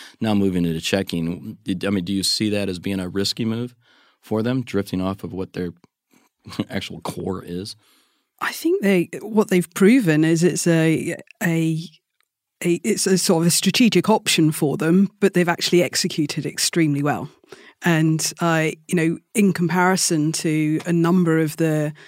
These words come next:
Speaker 2: uh, retail banks that, uh, certainly over here who've tried to go in or, you know, in the process of trying to go into digital banks, um, what, what
Speaker 1: That shall
Speaker 2: these
Speaker 1: not be
Speaker 2: guys
Speaker 1: named.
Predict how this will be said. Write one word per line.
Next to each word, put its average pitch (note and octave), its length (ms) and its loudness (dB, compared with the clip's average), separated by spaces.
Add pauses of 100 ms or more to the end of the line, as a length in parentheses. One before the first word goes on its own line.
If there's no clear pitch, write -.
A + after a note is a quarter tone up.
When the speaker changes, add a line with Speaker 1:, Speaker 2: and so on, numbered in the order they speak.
(260)
Speaker 2:
uh, D#3 440 2
retail F3 420 0
banks D#3 400 -2
that, D#3 260 0 (200)
uh, E3 220 -2
certainly E3 300 0
over D#3+ 120 -4
here F3+ 320 2
who've D#3 280 -2 (160)
tried F3 360 0
to F3 120 -2
go D#3 200 0
in D#3 280 2
or, D3+ 240 -4 (160)
you E3 200 -4
know, D#3 140 -4
in F#3 100 0
the E3+ 60 2
process F3+ 380 2
of D3+ 80 -4
trying D#3+ 200 -2
to D3+ 60 -4
go D#3+ 120 -2
into D#3 480 0 (120)
digital D3+ 300 -2
banks, D#3 460 -4 (560)
um, D#3+ 400 2
what, F#3 220 2 (200)
what E3+ 300 -2 (180)
Speaker 1:
That A2 200 -4
shall A3 140 2
Speaker 2:
these A#3+ 80 6
Speaker 1:
not A#2 60 6 (100)
be D#3+ 60 6
Speaker 2:
guys - 20 8
Speaker 1:
named. G2+ 340 2